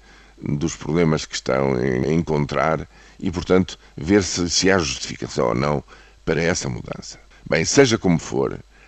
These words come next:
em contradição com tudo isto, há efetivamente uma vontade expressa por parte do governo, eu diria mesmo expressa no programa de governo, que é a de reduzir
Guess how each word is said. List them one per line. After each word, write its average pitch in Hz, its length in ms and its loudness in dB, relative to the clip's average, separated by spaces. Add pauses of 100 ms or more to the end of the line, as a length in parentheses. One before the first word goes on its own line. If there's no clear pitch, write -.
em 147 160 8
contradição 92 680 4
com 82 200 2
tudo 69 320 -4
isto, - 360 -10 (400)
há 85 300 2
efetivamente 82 720 0
uma 98 160 4
vontade 90 680 0
expressa - 680 -6 (240)
por 82 180 -6
parte - 340 -2
do 113 160 0
governo, 78 600 0 (460)
eu 127 100 4
diria 113 280 4
mesmo 85 500 4
expressa 110 500 2
no 98 400 4
programa 107 560 6
de 85 100 -2
governo, 69 640 -2 (440)
que 107 300 2
é 131 240 6
a 123 180 4
de 120 420 0
reduzir 120 760 2